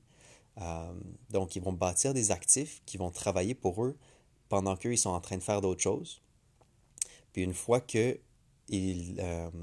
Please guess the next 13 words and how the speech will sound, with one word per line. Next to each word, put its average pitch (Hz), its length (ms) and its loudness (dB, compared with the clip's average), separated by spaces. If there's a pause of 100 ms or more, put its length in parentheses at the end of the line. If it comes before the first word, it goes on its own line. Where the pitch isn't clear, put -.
(220)
une 98 100 -4
fois 113 160 0
qu'ils 107 160 -6
transitionnent, 113 800 4 (800)
ben, 95 180 2 (460)
à 104 80 -6
un 98 80 2
certain 107 320 2
point, 143 180 0
il 104 140 -2
y 101 100 2
aura 98 240 0 (140)
un, - 80 -12